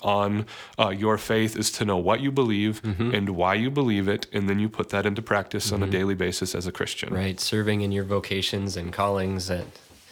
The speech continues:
Speaker 2: God has led you to.
Speaker 1: Yep.
Speaker 2: And
Speaker 1: Well, and God has even sometimes placed you in
Speaker 2: Right.
Speaker 1: w-, without your choice. Um, half of our vocations are that. I
Speaker 2: Mm-hmm.
Speaker 1: am a son to parents I did not choose.
Speaker 2: Yep.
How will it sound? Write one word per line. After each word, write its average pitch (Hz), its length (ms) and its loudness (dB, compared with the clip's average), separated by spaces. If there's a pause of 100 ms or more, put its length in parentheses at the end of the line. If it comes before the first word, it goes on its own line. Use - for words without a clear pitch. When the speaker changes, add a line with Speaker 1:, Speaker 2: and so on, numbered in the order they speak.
(360)
Speaker 2:
God 104 220 2
has 98 240 -2
led 110 260 2
you 95 140 -2
to. 90 380 -2 (160)
Speaker 1:
Yep. 202 120 4
Speaker 2:
And 92 220 -4 (240)
Speaker 1:
Well, 151 140 6
and 139 80 0
God 143 180 6
has 139 120 2
even 139 200 4
sometimes 127 400 2
placed - 400 2
you 117 100 6
in 101 260 4
Speaker 2:
Right. 120 240 2
Speaker 1:
w-, 120 200 -2
without 127 280 4
your 120 120 2
choice. - 400 2
Um, 107 180 0
half 143 320 2
of 147 100 0
our 135 120 4
vocations 127 580 0
are 92 80 0
that. 85 260 -2
I 107 200 4
Speaker 2:
Mm-hmm. 127 120 4
Speaker 1:
am 127 120 2
a 120 60 4
son 143 500 4 (480)
to 120 120 2
parents 131 420 2
I 117 80 2
did 117 160 2
not 120 240 2
choose. - 540 0
Speaker 2:
Yep. 143 140 2